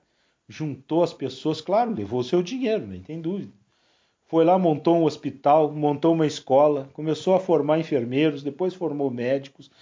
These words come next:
depois foi indo, foi indo, foi indo, foi indo, foi indo, foi indo. E até que ele morreu, quando já tava tudo estruturado lá. Quando ele morreu, a família reivindicou que ele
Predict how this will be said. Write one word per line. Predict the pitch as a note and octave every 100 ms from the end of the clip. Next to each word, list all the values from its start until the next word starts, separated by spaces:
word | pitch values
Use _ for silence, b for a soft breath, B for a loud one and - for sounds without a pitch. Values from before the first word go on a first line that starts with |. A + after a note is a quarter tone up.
| B B
depois | F3 E3 G#3 G3+
foi | E3+ D#3+
indo, | F#3 F3 D3+
foi | E3 E3
indo, | F#3 E3+
foi | D#3 D3+ D#3+
indo, | E3+
foi | D#3+ D3 D3+
indo, | D#3
foi | C#3+ C#3+
indo, | C#3+
foi | - B2
indo. | C#3+ D3 _ _ _ _ _ _ -
E | C#3+ C3+
até | B2+ C#3+ C#3+
que | D3+
ele | C#3
morreu, | C#3 C3 G#2+ C3 D3+ -
quando | - C#3
já | C3 C3
tava | D3+ D3
tudo | - G#3 F#3+
estruturado | D3 - D#3 D3 D3+ B2+ B2 A#2+ G#2+
lá. | E2 - _ _ _ _ _ _ _ _ _ _ _
Quando | - B2+
ele | C#3
morreu, | D#3 F3+ C#3+ D#3+
a | G3
família | G3+ E3 E3 G3+ F#3+ - _ -
reivindicou | A2 A#2 B2 C#3 D#3+ - E3
que | F3+
ele | G3